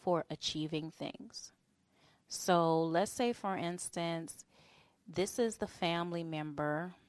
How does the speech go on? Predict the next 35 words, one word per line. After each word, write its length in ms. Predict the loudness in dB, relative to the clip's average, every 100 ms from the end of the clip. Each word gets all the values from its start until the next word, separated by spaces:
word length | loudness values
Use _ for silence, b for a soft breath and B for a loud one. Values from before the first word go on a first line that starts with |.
| -10
I'm 120 | -8
just 300 | -4 -6 -6 -14 -8
making 300 | -6 -4 -4
this 180 | -4
up, 160 | -2 -4
this 260 | -2 -2 0
is 120 | -2
the 120 | -2
family 420 | -4 -4 -4 -4 -4
member 420 | -4 -4 -4 0
who 400 | 0 0 -2 -8 -14 B B B B
downs 560 | -2 0 2 0 -2 -4
you 380 | -4 0 -2 -2
because 520 | -4 -4 0 2 2
you 300 | -2 -2 0
are 120 | 0 -2
achieving 520 | -4 -4 -4 -4 -6
things 480 | -2 -2 -2 -8 -8
and 180 | -6 -4
they 160 | -2 -2
stayed 560 | -2 -2 0 2 -2
back 280 | -4 -4 -4
home 460 | -6 -4 -2 -4 -6
and 220 | -6 -6 -2
they 220 | -2 -2 -2
did 180 | -2
not. 400 | -2 -4 -4 -4 -10 _ _ _ _ b b b _ _ 2
They 240 | 4 4
just 680 | 0 0 0 0 -8 -14 -2
didn't 320 | 0 2 0
pursue 400 | -2 -2 -2 -4
things 340 | -2 -2 -2
in 120 | -4 -2
their 160 | -2
life, 400 | -2 0 0 -2